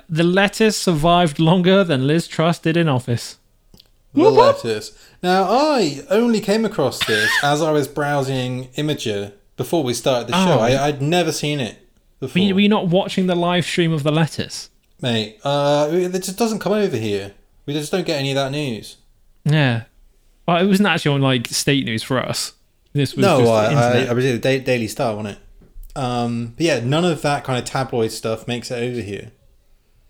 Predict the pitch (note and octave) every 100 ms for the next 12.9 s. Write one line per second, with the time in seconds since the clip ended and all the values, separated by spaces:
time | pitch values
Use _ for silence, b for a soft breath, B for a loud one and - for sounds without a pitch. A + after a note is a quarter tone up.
0 | _ _ _ _ _ _ _ _ _ _
1 | _ _ _ - B2+ C3 C3 A2+ G#2+ -
2 | G#2+ G#2 F#2+ F#2+ - G#2 G2+ - _ A#2+
3 | G#2+ G#2+ A2+ A#2 A#2 A2 - C3+ D3+ D#3+
4 | - G3+ C3+ G#2+ G#2 G#2+ - G2+ A2 G#2
5 | G2 G2 - - _ _ - - C#3 C3
6 | C#3 C3 C#3 B2+ - _ _ _ - B2+
7 | C3 A#2+ C#3+ B2+ B2 B2+ B2 C3 B2+ C3+
8 | C3+ C3+ B2 - _ - B2 A#2 G#2 G#2
9 | G#2+ A#2 G#2+ A2+ - A2 G2+ G2 - -
10 | - _ - - B2+ B2+ C3 b b b
11 | _ - E3 G#3+ G3 D#3+ E3 D3 E3 -
12 | A#2+ A2+ - - C3 B2+ B2 -